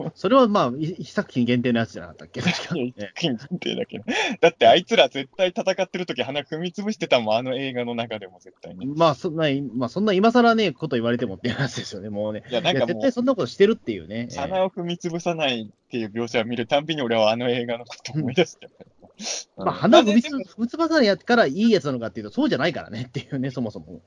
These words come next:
Speaker 1: ええ。
Speaker 2: いや、でも、あの状況でわざわざ踏み潰すやつはやっぱり嫌なやつだと思いますよ。
Speaker 1: あ、まあ、あ、ごめん、踏み潰しちゃったぐらいのね。うん。
Speaker 2: ああいう状況で目に入ったら、ああ、踏み潰さないように避けようっていうのは、それはまあ割と、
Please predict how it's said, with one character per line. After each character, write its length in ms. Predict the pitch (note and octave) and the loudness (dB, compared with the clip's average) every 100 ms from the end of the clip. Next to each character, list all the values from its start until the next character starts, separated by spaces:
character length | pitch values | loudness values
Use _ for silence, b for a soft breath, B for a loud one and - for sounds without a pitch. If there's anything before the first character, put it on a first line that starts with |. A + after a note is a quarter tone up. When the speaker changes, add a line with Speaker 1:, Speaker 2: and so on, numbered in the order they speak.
| G#2+ | -12
Speaker 1:
え 240 | F#2+ E2 | -12 -12
え。 20 | |
Speaker 2:
い 40 | - | -16
や、 80 | - | -8
で 100 | E3+ | -4
も、 240 | A#3 E3 G3+ G3+ | 0 0 0 0
あ 120 | C#3 | 2
の 160 | B3 F4 | 4 2
状 180 | F#4+ G4 | 0 -4
況 200 | G4 G4 | -4 -4
で 80 | B3+ | 2
わ 160 | A#3 | 2
ざ 100 | C4 | 2
わ 60 | F#3 | -2
ざ 80 | C3 | -4
踏 160 | - | -10
み 180 | C3+ C#3 | -12 -12
潰 440 | - D#3+ F#3+ G3 G3 | -12 -6 -4 -2 -6
す 240 | - G#3+ | -6 0
や 140 | G3+ G3+ | 2 4
つ 100 | F#3 | 4
は 100 | C3 | 4
や 100 | B2 | 2
っ 60 | |
ぱ 60 | C3+ | -2
り 60 | A#2 | -4
嫌 120 | D3 | -2
な 100 | D3+ | -2
や 100 | G#2+ | -4
つ 100 | F#2 | -6
だ 80 | F#2+ | -18
と 100 | F#2+ | -20
思 180 | G2+ | -14
い 20 | A2+ | -12
ま 140 | A#2+ | -12
す 140 | - | -8
よ。 60 | C#3+ | -2
Speaker 1:
あ、 40 | D#3+ | 2
ま 280 | C#3 B2 D#3 | 2 2 2
あ、 60 | |
あ、 40 | C3+ | 2
ご 60 | |
め 80 | D3 | -2
ん、 40 | |
踏 100 | B2+ | -4
み 100 | F#3 | -6
潰 140 | G3+ A#3+ | -4 -4
し 20 | |
ち 40 | |
ゃ 20 | G3+ | -4
っ 60 | |
た 180 | - E3+ | 0 -2
ぐ 100 | E3+ | 0
ら 120 | C#3 | -2
い 60 | G2+ | -2
の 120 | D#2 | -8
ね。 240 | A2 C3 - _ - | -8 -10 -12 _ 0
う 20 | |
ん。 40 | |
Speaker 2:
あ 80 | D#3+ | 4
あ 60 | A3 | 4
い 100 | B3 | 0
う 80 | B3+ | -4
状 200 | A#3 B3+ | -6 -8
況 260 | A#3 C4 C4 | -4 -4 0
で 320 | E4 C#3+ - b b _ | 2 2 0 b b _
目 160 | D#3+ G3+ | -6 -4
に 100 | G#3 | -2
入 160 | D#3+ | -4
っ 40 | D#3 | -4
た 120 | - B2 | 0 8
ら、 400 | E3+ A#2 C3 A#2+ | 10 10 10 8
あ 60 | |
あ、 40 | A2+ | 4
踏 100 | - _ _ - | -4 _ _ -16
み 160 | C3 A#2 | -14 -12
潰 420 | A#2+ B2 A#2 A#2+ | -10 -8 -6 -6
さ 140 | B2 | -6
な 160 | A2+ G#2+ | -4 -6
い 40 | |
よ 100 | F#2+ | -8
う 20 | |
に 160 | F#2+ G2+ | -10 -10
避 60 | A2 | -8
け 120 | C#3 | -4
よ 140 | F#3 | -2
う 20 | |
っ 60 | A#3+ | -2
て 80 | F3 | -4
い 20 | |
う 40 | |
の 20 | E3+ | -4
は、 60 | |
そ 120 | - | -4
れ 60 | F#3+ | 2
は 160 | A#3 A#3 | 4 4
ま 180 | C#4 | 4
あ 60 | D#3+ | 4
割 240 | A#2 A#2+ | 4 2
と、 1000 | - F3+ F3 F3+ F3+ F3 F3 F3+ F3+ F3+ | -2 -4 -2 0 0 0 0 4 4 2